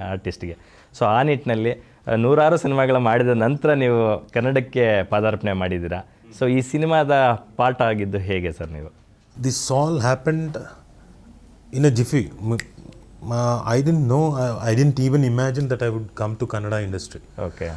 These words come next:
Speaker 2: Before that, long way back, uh, we did a trilingual film.
Speaker 1: ಹ್ಮ್, ಹ್ಮ್.
Speaker 2: Uh, that was Nagaraj ಅವರೇ from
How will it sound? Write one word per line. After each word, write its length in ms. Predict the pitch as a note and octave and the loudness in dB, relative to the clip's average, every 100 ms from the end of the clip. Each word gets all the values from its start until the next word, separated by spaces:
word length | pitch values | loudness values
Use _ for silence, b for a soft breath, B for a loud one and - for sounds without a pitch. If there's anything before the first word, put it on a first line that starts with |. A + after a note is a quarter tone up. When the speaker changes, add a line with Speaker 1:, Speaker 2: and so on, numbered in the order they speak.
| E2+ | -6
Speaker 2:
Before 360 | A#2 A#2 F3 F3+ | -6 -2 -2 0
that, 240 | E3+ D#3+ | -2 -4
long 280 | C3+ B2 C#3+ | -4 -4 -4
way 140 | D#3 | -4
back, 280 | C#3+ B2+ D3 - | -4 -6 -10 -6
uh, 160 | C3 A#2+ | -4 -4
we 120 | A#2 | -4
did 240 | A#2+ C#3+ C3 C3+ | -4 -4 -4 -4
a 160 | B2 | -4
trilingual 560 | A2+ A2+ B2 C#3 C3+ B2+ | -4 -4 -4 -2 -2 -4
film. 240 | - F#2+ D2+ - | -4 -8 -10 -10
Speaker 1:
ಹ್ಮ್, 280 | A2 G#2+ F#2+ | -6 -4 -4
ಹ್ಮ್. 200 | F2+ F#2 | -6 -6
Speaker 2:
Uh, 320 | F2+ A2 G#2+ G#2+ G2+ - - G#2 | -4 -4 -6 -8 -12 -16 -16 -10
that 200 | A#2 A2 | -8 -8
was 160 | B2+ A#2 - A2 G2+ | -6 -6 -8 -12 -4
Nagaraj 460 | A2 B2+ C3+ C3 | -2 -2 -2 -2
ಅವರೇ 280 | B2 A#2 A#2+ A2+ | -2 -2 -2 -4
from 200 | - A#2 | -6 -8